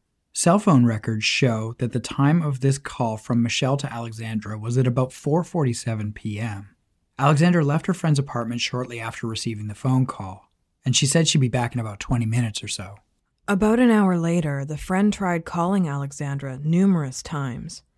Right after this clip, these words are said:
Speaker 2: She said one time the phone was answered, but she couldn't make out anything except some noise.
Speaker 1: So what do we know about what happened? We know that Rafal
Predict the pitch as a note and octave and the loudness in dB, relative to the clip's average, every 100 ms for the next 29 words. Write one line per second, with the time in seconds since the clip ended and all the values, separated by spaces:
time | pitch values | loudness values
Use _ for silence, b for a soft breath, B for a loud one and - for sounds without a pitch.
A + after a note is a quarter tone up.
0 | _ _ - G#3+ G3+ A#3+ G3+ G3+ A3+ G3+ | _ _ -6 -2 2 2 4 4 4 2
1 | E3 D#3 D#3 F#3 F3+ D#3+ E3 G3+ F#3+ F3 | 0 -2 -2 0 2 2 2 0 0 0
2 | A3 - - - - E3+ - F#3+ G3 G3+ | 0 -4 -12 -16 -6 -4 -2 -2 -2 -2
3 | F3+ F3 E3+ D#3 - E3+ F#3 G3+ A3 A3 | 0 -2 -2 -6 -4 -2 0 0 0 0
4 | A3 D#3+ - E3+ - - D3 C#3 D3 D3 | -2 -6 -6 -6 -8 -10 -6 -6 -6 -8
5 | - - - - _ _ _ _ _ - | -12 -16 -16 -16 _ _ _ _ _ 0
6 | - F3 D#3 E3+ D#3+ D#3 C3+ A#2+ A2+ A2+ | 4 6 6 8 10 10 10 6 2 0
7 | A2 G#2+ G2+ - G#2+ F#2+ G2+ F#2 - _ | 0 -2 -4 -6 -8 -8 -10 -10 -14 _
8 | _ _ - C#3+ C#3+ D3+ F#3 G3 D#3+ C#3 | _ _ 0 6 6 6 6 4 4 2
9 | B2+ G#2 G#2+ A2 | 0 0 -2 -6